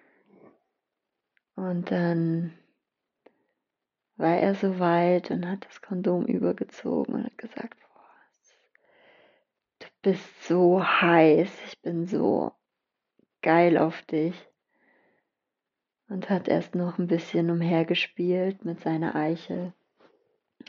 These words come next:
an meiner Klitoris. Und irgendwann ist er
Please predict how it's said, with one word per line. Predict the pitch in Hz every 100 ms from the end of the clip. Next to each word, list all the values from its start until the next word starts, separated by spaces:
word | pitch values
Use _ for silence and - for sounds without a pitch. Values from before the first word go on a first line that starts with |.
| - -
an | 165 175
meiner | 185 185 180 185
Klitoris. | - 185 185 190 190 190 208 - _ _ _ _ _ _ _ _ _ _ _ _ _ _ _ _ _ _ _ _ -
Und | 190
irgendwann | 247 180 180 170 180 175 175
ist | 180 180 -
er | 190 185 185 196